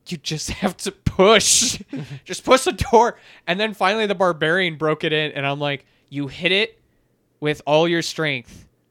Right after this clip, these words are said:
Speaker 1: and it swings open into the wall and breaks." And they're like, "Wait, it was unlocked? None of you tried to open it."
Speaker 2: <laughs>
Speaker 1: So that just, like, we would have pardoned you anyway.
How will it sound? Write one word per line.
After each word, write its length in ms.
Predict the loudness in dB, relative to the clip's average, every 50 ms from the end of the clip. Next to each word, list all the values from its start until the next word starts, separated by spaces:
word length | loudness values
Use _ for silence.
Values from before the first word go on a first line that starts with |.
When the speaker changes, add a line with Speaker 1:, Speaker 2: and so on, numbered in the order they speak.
| _ -8
Speaker 1:
and 140 | -6 -6 -6
it 100 | -6 -6
swings 580 | -8 -8 -8 -4 -2 -2 -2 -2 -4 -6 -8 -6 -2 -2
open 420 | -2 -2 -2 -2 -4 -4 -4 -8
into 440 | -8 -6 -6 -6 -6 -6 -8 -6 -4
the 100 | -4 -4
wall 400 | -2 -2 0 0 0 0 -2 -4
and 220 | -8 -10 -12 -10 -8
breaks." 480 | -6 -6 -6 -6 -8 -10 -12 -10 -8
And 120 | -8 -6 -6
they're 120 | -6 -4
like, 220 | -4 -6 -8 -10 _ _ _ -12
"Wait, 160 | -10 -10 -10
it 40 | -10
was 140 | -12 -12 -12
unlocked? 500 | -12 -10 -6 -4 -4 -4 -4 -6 -10 -18 _ _ _ _ _ 0
None 160 | 2 4 4
of 100 | 4 4
you 120 | 4 2
tried 360 | 2 4 4 6 6 6 4 2
to 120 | -2 4
open 400 | 6 6 6 8 6 6 6 6
it." 220 | 6 4 4 2 -6 _
Speaker 2:
<laughs> 60 | _ _ _ _ _ _ _ _ _ _ _ -4
Speaker 1:
So 140 | -2 0 2
that 220 | 4 2 2 2
just, 280 | 0 -4 -4 -6 -10 -8
like, 360 | -2 0 0 0 0 -2 -6
we 160 | -8 -6 -6 -2
would 160 | -2 -2 -2
have 100 | -2 2
pardoned 360 | 4 4 4 4 2 0 -2
you 160 | 0 2 2
anyway. 1160 | 2 2 2 2 4 4 6 6 6 4 2 0 -2 -6 -2 -2 0 0 0 -4 -6 -12 -16